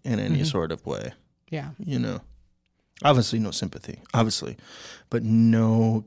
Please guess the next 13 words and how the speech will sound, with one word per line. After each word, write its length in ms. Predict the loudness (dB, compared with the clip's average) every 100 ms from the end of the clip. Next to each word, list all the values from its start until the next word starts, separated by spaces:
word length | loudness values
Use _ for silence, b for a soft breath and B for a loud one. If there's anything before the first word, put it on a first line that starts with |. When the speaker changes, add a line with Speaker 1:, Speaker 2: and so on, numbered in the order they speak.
| -10
Speaker 1:
conception 880 | -2 0 0 -2 -2 -2 -2 -4
of 100 | -6 -8
empathy 400 | -8 -10 -8 -8
in 100 | -6
any 260 | -6 -4 -4
sort 240 | -6 -8
of 120 | -8 -10
way 180 | -10
for 160 | -8 -8
any 200 | -6 -6
Speaker 2:
Mm-hmm. 80 | -4
Speaker 1:
other 140 | -6
person. 420 | -8 -12 -12 -14